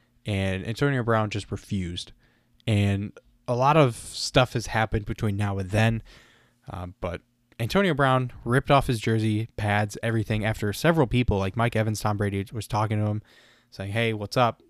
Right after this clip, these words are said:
Let's talk about it." Threw his jersey into the stands, ran off the field, kinda doing his whole charade. And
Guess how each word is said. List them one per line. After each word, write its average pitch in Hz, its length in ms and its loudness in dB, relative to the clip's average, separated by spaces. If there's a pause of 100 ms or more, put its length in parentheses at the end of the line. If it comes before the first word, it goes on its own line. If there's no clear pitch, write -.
(120)
Let's 110 240 -8
talk 113 220 2
about 104 260 0
it." 104 120 -6 (1120)
Threw 180 260 2
his 175 140 2
jersey 147 300 0
into 147 260 -2
the 156 120 -2
stands, 98 500 -4 (1080)
ran 131 300 -2
off 151 160 4
the - 80 -20
field, 107 340 -2
kinda 131 220 0
doing 117 240 -2
his 110 140 -8
whole 123 160 0
charade. 107 500 2 (1120)
And 101 480 -4